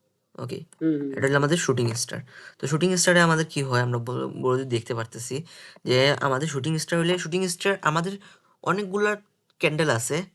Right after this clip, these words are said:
Speaker 1: নোট করি, অনেকগুলা ক্যান্ডেল আছে যারা আমাদের ট্রেন্ড রিভার্স করতে সা-, হেল্প করে।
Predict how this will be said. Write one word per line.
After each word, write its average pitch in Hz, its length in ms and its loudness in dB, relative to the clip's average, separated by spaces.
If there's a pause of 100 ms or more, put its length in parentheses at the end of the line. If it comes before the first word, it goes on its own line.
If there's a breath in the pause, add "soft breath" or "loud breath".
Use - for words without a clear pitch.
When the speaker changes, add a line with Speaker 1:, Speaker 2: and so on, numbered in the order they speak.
(140)
Speaker 1:
নোট 135 140 -4
করি, 131 160 -2
অনেকগুলা 165 680 -2
ক্যান্ডেল 127 320 -6
আছে 127 260 -4
যারা 165 340 -2 (380 soft breath)
আমাদের 135 320 2 (180)
ট্রেন্ড 170 400 2
রিভার্স 160 400 0
করতে 180 460 -8
সা-, 139 220 -6
হেল্প 143 360 2
করে। - 240 -16